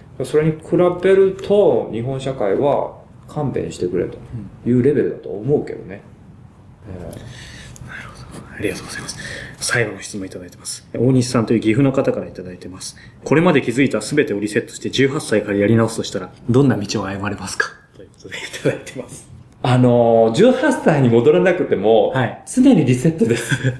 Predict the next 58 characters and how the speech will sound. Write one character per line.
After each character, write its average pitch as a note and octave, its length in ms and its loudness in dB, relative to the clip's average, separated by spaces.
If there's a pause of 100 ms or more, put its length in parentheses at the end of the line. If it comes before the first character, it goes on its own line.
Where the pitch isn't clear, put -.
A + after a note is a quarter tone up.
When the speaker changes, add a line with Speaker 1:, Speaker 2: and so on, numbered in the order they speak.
(220)
Speaker 2:
<laughs> - 420 -16
ま A2+ 60 -6
あ、 - 0 -
今 A2+ 160 0
の G2+ 80 -4
話 A2 220 -6
じ A2+ 40 0
ゃ G#2 40 -2
な G#2 80 0
い G2 40 -2
で F#2+ 80 -6
す - 80 -10
け G2+ 60 -8
ど。 F#2 100 -6
Speaker 1:
<laughs> - 1600 2 (1200)
本 A3 200 2
当 A#3 100 2
そ A3+ 220 6
う - 20 6
だ A3 100 4
と D3+ 120 4
思 B2+ 160 2
い A2+ 60 -2
ま G#2 80 -4
す。 F#2 220 -4 (800)
十 F#3+ 180 4
八 B3+ 200 -2
歳 G#3+ 360 4
に F#3 100 2
戻 F3+ 560 4
っ - 40 -20
た F3+ 120 4
ら F3+ 160 6
い E3+ 220 4
い E3+ 40 -4
か D3+ 140 2
と C3 140 0
い B2 140 6
う A#2+ 60 4
と、 A#2+ 120 0
そ D#3 260 4
う C#3 40 -2
で C3 60 2
は G#2+ 160 -2 (220)
な G2+ 160 -6
く - 140 -14
て、 G2 560 -2 (400)
本 B3+ 600 2
当 B3+ 100 2
に A3+ 120 4
今 A3+ 160 4
の F#3+ 120 0
時 E3 100 -2
代 D#3+ 140 2
は C#3 120 4
誰 D3 220 2
も F#3+ 160 0
が F3+ 320 4